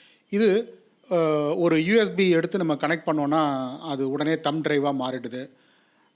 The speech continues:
ஆ, அதுலேருந்து நம்ம ஃபைல்ஸை காப்பி பண்றோம். இன்னொரு இடத்துல கொண்டு போய் அதை கனெக்ட் பண்ணும்போது, அங்கேருந்து அதை நம்ம, அந்த ஃபைல்ஸை இன்னொரு இடத்துக்கு கொண்டு போக முடியுது.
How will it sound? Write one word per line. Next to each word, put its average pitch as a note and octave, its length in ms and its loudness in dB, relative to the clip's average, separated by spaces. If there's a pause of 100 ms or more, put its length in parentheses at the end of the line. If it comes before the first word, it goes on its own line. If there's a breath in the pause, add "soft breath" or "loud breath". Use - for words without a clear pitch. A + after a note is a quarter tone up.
ஆ, C3 400 -8 (680)
அதுலேருந்து F3 320 2
நம்ம F3 240 0
ஃபைல்ஸை E3 280 0
காப்பி D3+ 240 -2
பண்றோம். C3+ 420 -6
இன்னொரு F#3 320 0
இடத்துல F3+ 240 -2
கொண்டு D#3+ 160 -2
போய் F3 100 0
அதை D3 200 0
கனெக்ட் D3+ 580 -4
பண்ணும்போது, D3 300 -4
அங்கேருந்து E3 340 -2
அதை E3 60 -2
நம்ம, C#3+ 260 -6 (120)
அந்த C#3 240 -10
ஃபைல்ஸை C#3+ 240 -4
இன்னொரு C#3+ 220 -4
இடத்துக்கு C#3 360 -8
கொண்டு C#3 60 -8
போக B2 200 -8
முடியுது. A#2 280 -14